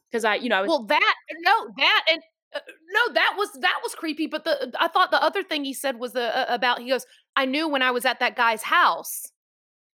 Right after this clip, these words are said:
Speaker 2: that I recognized, there was a picture of you in the bathroom or on the
Speaker 1: Yeah,
Speaker 2: counter
Speaker 1: yeah,
Speaker 2: in
Speaker 1: yeah,
Speaker 2: the
Speaker 1: yeah, yeah,
Speaker 2: dresser or
Speaker 1: yeah, yeah, yeah,
Speaker 2: whatever."
Speaker 1: yeah,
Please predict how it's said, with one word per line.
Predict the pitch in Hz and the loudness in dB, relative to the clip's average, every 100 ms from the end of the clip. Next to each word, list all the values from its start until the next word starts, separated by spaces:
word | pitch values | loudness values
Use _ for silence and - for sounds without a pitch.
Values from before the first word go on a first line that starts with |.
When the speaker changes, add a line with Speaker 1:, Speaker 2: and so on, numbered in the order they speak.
| _ | _
Speaker 2:
that | 285 269 | 0 2
I | 269 | 2
recognized, | 269 269 302 247 233 214 | 0 0 0 -2 -2 2
there | 262 | 2
was | 277 262 | 2 -2
a | |
picture | - 320 - 277 | -2 -4 -2 -4
of | 220 | -4
you | 196 311 285 156 - | -2 -2 -2 -4 -6
in | 254 | -4
the | 233 | 0
bathroom | 240 330 330 220 160 139 | 2 2 0 -4 -4 -4
or | 190 | -2
on | 233 262 | 2 4
the | 277 | 6
Speaker 1:
Yeah, | 294 294 285 | 6 6 4
Speaker 2:
counter | 269 269 | 4 4
Speaker 1:
yeah, | |
Speaker 2:
in | 277 | 2
Speaker 1:
yeah, | |
Speaker 2:
the | 269 | 2
Speaker 1:
yeah, | 269 | 2
yeah, | |
Speaker 2:
dresser | 269 254 | 0 0
or | 247 | 0
Speaker 1:
yeah, | 240 | 0
yeah, | 240 | -2
yeah, | 240 | -2
Speaker 2:
whatever." | |
Speaker 1:
yeah, | 226 | -2